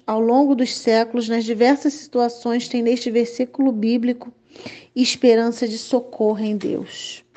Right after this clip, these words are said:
Servimos a Deus e a um Deus presente, um Deus que nos ama sinceramente e deseja de nos ajudar e fortalecer, mesmo que as, que as consequências, as circunstâncias digam o contrário.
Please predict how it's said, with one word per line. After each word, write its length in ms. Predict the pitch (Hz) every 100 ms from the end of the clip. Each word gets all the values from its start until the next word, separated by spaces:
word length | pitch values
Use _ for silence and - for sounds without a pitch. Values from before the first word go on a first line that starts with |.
| _ _ _ _ _ _ _ _
Servimos 920 | - - 254 226 208 220 302 294 269
a 120 | 233
Deus 520 | 196 226 240 269 262
e 80 | 247
a 80 | 240
um 140 | 285
Deus 320 | 233 233 254
presente, 760 | - 269 269 220 202 202 208 -
um 180 | 226 220
Deus 280 | 233 247
que 100 | -
nos 360 | 233 240 214 190
ama 340 | 214 214 208
sinceramente 1200 | 208 - - - 302 302 285 269 247 196 185 - - - - - -
e 80 |
deseja 520 | 220 240 226 247 240 240
de 200 | 233 233
nos 320 | 226 247 262
ajudar 640 | 262 240 254 208 202 196 202 -
e 60 |
fortalecer, 920 | - 233 - 226 226 233 - - - - - - - - - _
mesmo 920 | 226 240 254 262 294 339 330 330 330 - _ _ _ _
que 180 | - 262
as, 280 | 262 - - _ _ _ _ _ -
que 100 | 254
as 120 | 247
consequências, 1040 | 277 277 285 269 - 247 262 240 - 220
as 120 | 233
circunstâncias 1000 | - - 302 - 294 - - 240 233 240
digam 420 | 214 202 247 240 247
o 60 |
contrário. 720 | 247 254 240 202 - 277 208